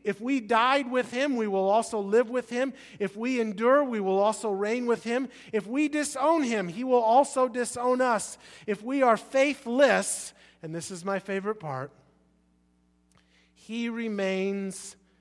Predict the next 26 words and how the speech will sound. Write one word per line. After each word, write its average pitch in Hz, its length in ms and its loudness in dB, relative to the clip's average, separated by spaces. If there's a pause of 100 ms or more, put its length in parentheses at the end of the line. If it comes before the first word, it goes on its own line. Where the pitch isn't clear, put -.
(140)
faithful, 185 1300 -2 (1300)
for 180 140 -6
he 190 160 -6
cannot 156 440 -6
disown 143 380 -10
himself." 120 680 -18 (400)
In 160 40 -14
other 160 160 -8
words, 131 240 -10
God 170 320 -8
cannot 147 540 -8
act 156 260 -8
outside 147 520 -10
of 127 80 -12
his 123 160 -14
own 135 180 -12
character. 113 560 -20 (1700)
Who 202 240 -10
he 202 300 -8
is 190 380 -2
is 113 140 -12
how 175 260 -8
he 175 200 -12
will 143 300 -8
always 147 760 -8
be 123 260 -14